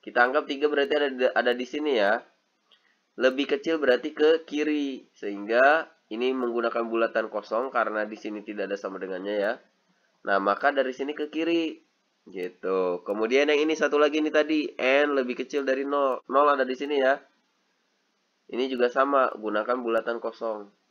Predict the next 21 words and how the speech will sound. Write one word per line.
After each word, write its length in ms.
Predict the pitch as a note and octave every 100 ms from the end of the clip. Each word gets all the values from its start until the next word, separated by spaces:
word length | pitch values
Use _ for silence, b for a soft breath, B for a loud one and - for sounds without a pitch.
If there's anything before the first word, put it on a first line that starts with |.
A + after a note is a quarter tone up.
| _ -
Karena 240 | F#2 G#2
tidak 240 | A2 G#2+ G2+
ada 80 |
sama 240 | G2+ G2+ G2
dengannya. 480 | G2 G#2 G#2+ G2+ G2+ _
Karena 400 | - B2+ C3+ D#3
lebih 240 | D#3 D3 C#3+
kecil 240 | C#3+ C3
dari 240 | B2 A2
nol, 240 | G#2 C3 C#3+
maka 320 | A#2 B2+ B2+
ke 160 | C3+ D3
kiri. 480 | D3+ D#3 D#3 C#3 _ _ _ _
Gitu. 560 | F#2+ F#2 - G2 F#2+
Nah, 160 | G2 F#2+ G2+
di 80 |
sini 240 | G#2 A#2+ D3
tinggal 240 | D3 D3
kita 240 | C#3 C3+ C#3
ambil 240 | D3 C#3+
irisannya. 720 | D3 D3 D3+ D3 C#3+ C3 A#2